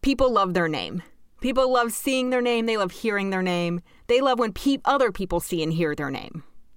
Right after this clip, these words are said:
right? So he says, "We're gonna raise a hundred thousand dollars, and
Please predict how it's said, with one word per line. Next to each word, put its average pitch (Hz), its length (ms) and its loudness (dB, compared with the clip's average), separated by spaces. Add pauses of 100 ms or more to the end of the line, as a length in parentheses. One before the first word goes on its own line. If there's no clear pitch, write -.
(140)
right? 185 220 -2 (540)
So 208 140 -2
he 269 240 0
says, - 420 -2 (200)
"We're 196 120 -2
gonna 240 140 0
raise 196 160 0
a 175 40 0 (120)
hundred 214 240 0
thousand 226 240 0
dollars, - 520 -4 (640)
and 190 140 -4